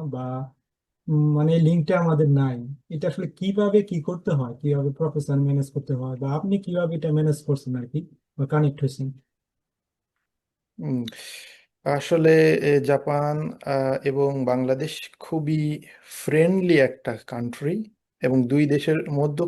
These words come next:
Speaker 2: খুব সুন্দর সম্পর্ক আছে।
Speaker 1: হুম হুম।
Speaker 2: কিন্তু আমরা অনেক কিছু না জেনে, এ, অনেক সময় অনেক, এ, এ, মানুষের খপ্পরে পড়ে বেশ কিছু টাকা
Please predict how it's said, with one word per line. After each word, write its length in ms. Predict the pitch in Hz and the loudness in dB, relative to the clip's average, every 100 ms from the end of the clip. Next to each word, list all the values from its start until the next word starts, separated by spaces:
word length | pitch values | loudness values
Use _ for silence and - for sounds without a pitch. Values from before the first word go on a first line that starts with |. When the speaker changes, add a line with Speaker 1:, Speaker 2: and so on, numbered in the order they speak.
| 175 | -4
Speaker 2:
খুব 180 | - 208 | -2 -2
সুন্দর 460 | - 170 170 175 180 | -2 -2 2 2 2
সম্পর্ক 560 | - 135 127 143 - | 0 0 2 0 0
আছে। 280 | 127 120 156 | -4 -6 -16
Speaker 1:
হুম 920 | - _ _ _ _ - - - 143 | -20 _ _ _ _ -20 -20 -8 -4
হুম। 80 | 135 | 0
Speaker 2:
কিন্তু 440 | 156 175 170 135 - | 2 4 6 4 2
আমরা 380 | 135 147 160 160 - | 2 4 6 6 6
অনেক 300 | 147 156 165 - _ _ | 2 2 -2 -8 _ _
কিছু 300 | 175 170 170 | -10 -4 0
না 320 | 139 135 143 | 2 4 4
জেনে, 380 | 131 143 139 131 135 - _ _ - _ | 4 2 4 4 2 -2 _ _ -20 _
এ, 340 | 143 135 135 - | -6 -2 -2 -2
অনেক 480 | 139 139 147 143 - | -4 -2 -4 -8 -14
সময় 480 | - 156 147 143 143 | -6 -4 0 0 0
অনেক, 480 | 143 139 139 139 151 | 0 0 -2 -4 -2
এ, 300 | 139 135 131 131 _ _ - | 0 2 0 -4 _ _ -14
এ, 120 | 139 139 139 139 123 139 | -10 -8 -6 -8 -8 0
মানুষের 520 | 131 135 139 151 139 | 2 2 2 2 0
খপ্পরে 440 | - 156 - 151 | 0 -2 2 2
পড়ে 260 | 143 151 135 123 123 _ _ | 4 4 4 0 -6 _ _
বেশ 360 | 160 170 170 - - | -2 -2 -4 -12 -10
কিছু 280 | 160 160 156 | -10 -6 -4
টাকা 380 | 151 147 156 | 2 2 2